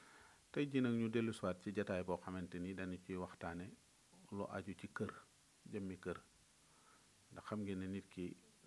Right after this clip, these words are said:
ci kër, nit koo gis rek, ay wolof yi dañuy wax ne ci kër la jóge. Kër googu nag, nan la war a mel? Kër ak jullit, lan mooy programme këru jullit? Ndax kër rek, réew mi sax dañ koy programme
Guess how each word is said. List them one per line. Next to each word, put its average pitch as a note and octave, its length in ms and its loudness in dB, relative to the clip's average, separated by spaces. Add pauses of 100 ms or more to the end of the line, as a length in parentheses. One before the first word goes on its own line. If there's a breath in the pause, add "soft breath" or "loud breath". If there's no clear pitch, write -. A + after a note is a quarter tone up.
(260)
ci A2+ 140 -4
kër, G2+ 300 -2
nit G2+ 240 -2
koo G#2 240 4
gis A2 200 -6
rek, F2+ 200 -4 (440)
ay F#2+ 180 -6
wolof G2 280 0
yi F#2 80 -6
dañuy F#2 160 -2
wax F2 120 -2
ne F2+ 100 -4
ci F#2+ 100 -8
kër F#2+ 260 -6
la F2+ 160 -6
jóge. D#2+ 240 -6 (1080 loud breath)
Kër B2+ 180 4
googu G#2+ 300 6
nag, G2 140 2
nan G2+ 300 2
la G2+ 80 6
war F#2+ 160 6
a F#2+ 40 4
mel? F#2 300 0 (420)
Kër G#2+ 200 4
ak F#2+ 80 2 (120)
jullit, F#2 400 0
lan F#2+ 220 0
mooy G2 200 0
programme F2+ 680 0
këru F2+ 300 -4
jullit? E2 240 -2 (400)
Ndax - 240 -14
kër F#2+ 240 -4
rek, G2+ 160 -2 (920 loud breath)
réew A2 300 4
mi G2 100 2
sax G#2+ 180 4
dañ A2 140 2
koy G#2 180 4
programme F#2 600 4